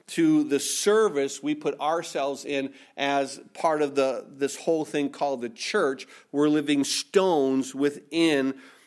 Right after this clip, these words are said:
that framework. And so I want you to understand that here,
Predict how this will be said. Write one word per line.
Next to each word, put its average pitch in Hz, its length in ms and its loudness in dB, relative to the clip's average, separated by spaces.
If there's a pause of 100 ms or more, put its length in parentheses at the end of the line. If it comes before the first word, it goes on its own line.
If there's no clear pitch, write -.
that - 300 -4
framework. 151 680 0 (400)
And 160 180 0
so 185 520 2
I 175 100 2
want 220 300 0
you 262 80 0
to 208 60 -2
understand 180 720 2
that 143 180 2
here, 160 560 0